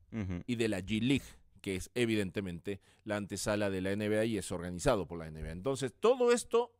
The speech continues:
Speaker 2: es sumamente importante, más allá de un equipo en duela, que
Speaker 1: Ujú.
Speaker 2: puede ser exitoso o no, que va en camino a convertirse en, en, en un gran equipo, ojalá así sea, y sobre todo a estar arraigado en el país,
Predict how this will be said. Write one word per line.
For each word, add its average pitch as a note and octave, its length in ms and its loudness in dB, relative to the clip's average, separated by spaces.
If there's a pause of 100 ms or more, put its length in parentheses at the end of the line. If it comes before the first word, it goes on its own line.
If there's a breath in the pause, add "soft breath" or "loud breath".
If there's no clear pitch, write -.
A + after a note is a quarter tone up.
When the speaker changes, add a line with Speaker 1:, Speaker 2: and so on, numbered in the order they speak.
(120)
Speaker 2:
es F3+ 280 -2
sumamente F#3+ 600 0
importante, E3 600 0
más D#3 240 -2
allá B2+ 320 0 (260 soft breath)
de C3 360 8
un A3+ 180 4
equipo B2+ 600 0
en C3+ 240 -2
duela, E3 500 6 (100)
que A#2+ 140 2
Speaker 1:
Ujú. G2+ 80 -6
Speaker 2:
puede G3 280 2
ser F#3 200 2
exitoso D#3+ 760 0
o B2 140 2
no, B2 320 4
que A2 140 0
va C3 100 4
en E3 80 0
camino D#3+ 420 2
a D3+ 80 -2
convertirse C3+ 920 2 (320 soft breath)
en, A2+ 340 0
en, A2+ 280 -2
en A#2 180 0
un C#3+ 220 -2
gran D3+ 320 8
equipo, C3+ 640 0
ojalá A#2+ 380 4
así B2 160 2
sea, G#2+ 360 4 (380 soft breath)
y A#2+ 140 -2
sobre B2+ 280 2
todo D3+ 300 6
a A#2 80 4
estar C#3+ 420 0
arraigado B2+ 880 6 (680 soft breath)
en A2+ 100 0
el A2+ 140 0
país, D3+ 440 2